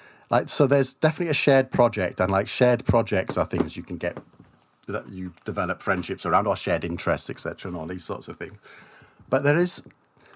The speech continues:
there's something about f-, about becoming friends with people where there's some sort of compatibility. Do you know what I mean? Or, or, yeah, some sort of compatibility wh-, which brings out certain aspects of your,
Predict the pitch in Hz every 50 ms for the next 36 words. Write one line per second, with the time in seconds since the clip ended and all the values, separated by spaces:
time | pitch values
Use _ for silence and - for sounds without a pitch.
0 | _ _ - 120 120 - 185 175 190 165 139 - 139 131 123 127 - - - -
1 | - - - - - - - - - - - - _ _ - 113 104 - 110 107
2 | 107 - 98 - 120 95 101 92 - - 98 90 87 92 87 _ - 92 87 _
3 | 98 92 87 98 95 92 87 101 95 92 - - 107 107 107 - - 110 - -
4 | 98 98 98 - - - - - - - - - - _ _ _ _ _ _ -
5 | - 98 90 - 120 107 - - 98 98 104 104 110 107 - - 82 69 69 -
6 | - 104 104 104 95 98 107 117 131 131 117 98 98 95 95 - _ 101 98 95
7 | 92 90 90 87 - _ _ _ _ _ _ _ _ _ _ _ _ _ _ _
8 | _ _ _ _ _ _ - 107 92 87 - 147 139 - - 113 - - 147 131
9 | - 156 151 - 135 120 160 160 160 147 - - 98 87 87 92 - 160 104 107
10 | - - - - _ _ _ _ _ _ _ _ _ _ _ _ _ _ - -
11 | _ - 110 113 127 131 - _ - 135 143 165 147 123 139 120 117 113 - -
12 | 117 120 104 117 120 - - _ - 101 - - - 104 95 85 95 101 98 98
13 | 95 95 95